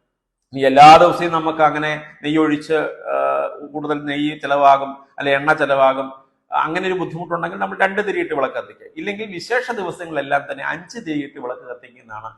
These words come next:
വളരെ ഉത്തമം. ഇപ്പം ഒരു, ആ, തിരിയിട്ട് വിളക്ക് കത്തിച്ചാലും, മൂന്ന് തിരിയിട്ട് വിളക്ക് കത്തിച്ചാലും, നാല് തിരിയിട്ട് വിളക്ക് കത്തിച്ചാലും ഭവനത്തിൽ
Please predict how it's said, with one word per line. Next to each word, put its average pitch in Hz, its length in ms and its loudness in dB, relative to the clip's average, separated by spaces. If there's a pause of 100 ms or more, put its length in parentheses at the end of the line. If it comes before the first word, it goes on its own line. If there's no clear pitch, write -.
(240)
വളരെ 113 180 -4
ഉത്തമം. 110 460 -14 (200)
ഇപ്പം 147 300 -4 (140)
ഒരു, 175 420 -2
ആ, 165 60 -2 (100)
തിരിയിട്ട് 180 300 -4
വിളക്ക് 165 320 -2
കത്തിച്ചാലും, 160 540 -2 (100)
മൂന്ന് 170 300 -4
തിരിയിട്ട് 180 300 -6
വിളക്ക് 156 220 -4
കത്തിച്ചാലും, 156 580 -8
നാല് 151 380 -4
തിരിയിട്ട് 185 280 -8
വിളക്ക് 156 220 -6
കത്തിച്ചാലും 151 600 -10
ഭവനത്തിൽ 143 520 -8